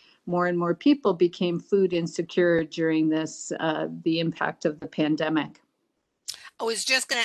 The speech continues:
Speaker 2: ask you that. We've all heard about how many more people are having to go to food banks and all of that. Um, ha-, h-, you know, have you,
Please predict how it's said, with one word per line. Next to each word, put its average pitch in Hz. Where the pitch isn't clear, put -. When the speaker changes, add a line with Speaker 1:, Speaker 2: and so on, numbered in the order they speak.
Speaker 2:
ask 220
you 214
that. 160
We've 196
all 214
heard 226
about 185
how 196
many 202
more 208
people 185
are 180
having 180
to 175
go 170
to 170
food 175
banks 165
and 160
all 156
of 143
that. 165
Um, 175
ha-, 269
h-, -
you 220
know, 202
have 202
you, 208